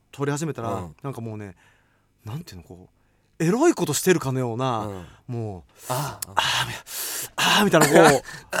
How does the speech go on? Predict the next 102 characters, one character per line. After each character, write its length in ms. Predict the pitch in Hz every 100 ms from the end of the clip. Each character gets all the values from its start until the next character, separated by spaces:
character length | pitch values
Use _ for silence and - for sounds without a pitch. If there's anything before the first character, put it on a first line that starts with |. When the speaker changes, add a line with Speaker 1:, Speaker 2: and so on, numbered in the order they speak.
| 226
Speaker 2:
ー、 40 |
い 200 | 226 269 285
い 20 |
み 80 | 180
た 80 |
い 60 | 185
な。 40 |
Speaker 1:
い 80 | 247
い 40 | 262
み 60 |
た 80 | 196
い 40 |
な 80 | 285 175
感 80 | 240
じ 60 |
で、 260 | 202 185 147
で、 140 | 196
俺 180 | 208 226
が 160 | 277 202
も 140 | 165
う、 40 | 151 320 - - - -
ち 60 |
ょ、 40 | 220
も 60 |
う 40 | 190
さ、 160 | 135 -
お 160 | 214 214
か 160 | 349
し 100 | 392
く 40 | -
て 80 | -
お 80 |
か 80 | 208
し 80 | 185
く 60 | -
て、 100 | 151
Speaker 2:
そ 140 | 160
う 20 |
だ 120 | 151
よ 40 | 120
ね。 280 | 143 135 98
Speaker 1:
笑 240 | 170 294
っ 20 | 370
ち 120 | -
ゃ 80 | 349
う 120 | 311
ん 40 |
だ 100 | 175
よ。 40 | 123
Speaker 2:
そ 60 | 151
り 40 |
ゃ 20 |
そ 100 | 147
う 20 | 131
だ 80 | 98
ね。 120 | 92 82 -
Speaker 1:
で、 460 | 160 202 240 147 - _
あ 180 | 147 143
の、 160 | 143 -
「ち 120 | -
ょ、 20 |
ち 140 | 262 359
ょ、 40 |
ち 140 | -
ょ、 80 | 302
ち 100 | 269
ょ 20 | 311
い 20 |
ち 60 | 285
ょ 80 |
い」 20 | 180
っ 20 |
つ 120 | -
っ 40 |
て、 120 | - 165
Speaker 2:
う 200 | 123 90
ん。 140 | 87 _
Speaker 1:
あ 140 | 156
の、 160 | 147 139 - - _ -
初 180 | - 160
対 160 | 214
面 120 | 165 107
ね、 160 | 170
Speaker 2:
う 40 | 185
ん。 180 | 185 69 -
Speaker 1:
あ 60 |
の、 60 | 139
「す 80 | 196
い 20 |
ま 80 | 180
せ 80 | 135
ん、 40 |
心 280 | 151 151 214
の 100 | 214
声 140 | 226
が 80 | 147
出 100 | 156
て 80 | 180
ま 120 | 123
す 80 | 113
よ」 80 | 113
と 140 | 92